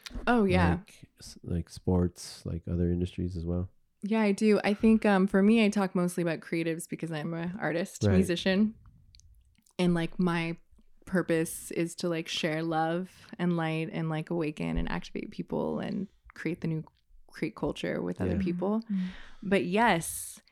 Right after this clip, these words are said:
Speaker 1: yes, yes. Like, we're all, we all have the potential to understand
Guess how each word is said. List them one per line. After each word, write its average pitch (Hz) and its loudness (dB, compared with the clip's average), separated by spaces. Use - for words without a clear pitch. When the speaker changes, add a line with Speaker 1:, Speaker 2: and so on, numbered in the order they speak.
Speaker 1:
yes, 277 0
yes. 214 2
Like, 180 0
we're 196 2
all, 220 6
we 196 -2
all 180 4
have 196 2
the 185 2
potential 170 -2
to 180 0
understand 165 -2